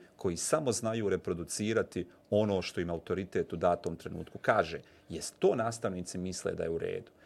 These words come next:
Jer ako uđeš u učionicu, ispredaješ neku lekciju i naredni čas ispituješ samo ono što si im ti rekao učenicima u tom trenutku, ti si zapravo saučesnik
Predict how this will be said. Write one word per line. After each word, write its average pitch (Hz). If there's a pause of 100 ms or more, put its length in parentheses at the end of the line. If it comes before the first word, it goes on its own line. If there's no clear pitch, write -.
(120)
Jer 87
ako 85
uđeš 143
u 90
učionicu, - (760)
ispredaješ 143
neku 104
lekciju - (300)
i -
naredni 127
čas 120
ispituješ - (240)
samo 220
ono 127 (240)
što -
si -
im 107
ti 175
rekao 107
učenicima 90
u 90
tom 110
trenutku, 120 (300)
ti 185
si -
zapravo 120 (500)
saučesnik 113